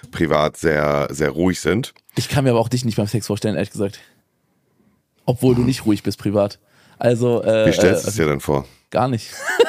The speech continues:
Speaker 2: Das
Speaker 1: Wie
Speaker 2: ist so, wenn ich mir, wenn ich mir vorstelle, wie Kollegen von mir Sex haben, das ist so, wie wenn man sich vorstellt, ob seine, wie deine Eltern Sex haben.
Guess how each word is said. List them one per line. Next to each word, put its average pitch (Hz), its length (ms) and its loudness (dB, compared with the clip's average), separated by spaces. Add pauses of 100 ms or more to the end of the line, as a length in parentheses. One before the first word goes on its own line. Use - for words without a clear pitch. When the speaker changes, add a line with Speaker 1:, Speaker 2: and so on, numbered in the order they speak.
(420)
Speaker 2:
Das - 140 -10
Speaker 1:
Wie - 60 -2
Speaker 2:
ist - 180 -6
so, 190 100 0 (400)
wenn 151 140 0
ich 196 140 -4
mir, 208 200 0
wenn 147 160 0
ich 190 80 -4
mir 262 100 -4
vorstelle, 170 340 0
wie 139 80 0
Kollegen 156 400 0
von 139 140 0
mir 127 140 2
Sex - 240 -2
haben, 127 140 2
das 123 80 0
ist 113 80 -6
so, 139 140 0
wie 135 100 2
wenn 127 60 2
man 127 120 0
sich - 80 -6
vorstellt, 135 280 2
ob 113 100 -4
seine, 117 200 -2
wie 117 80 0
deine 117 180 2
Eltern 120 200 0
Sex 101 200 -6
haben. 95 200 -2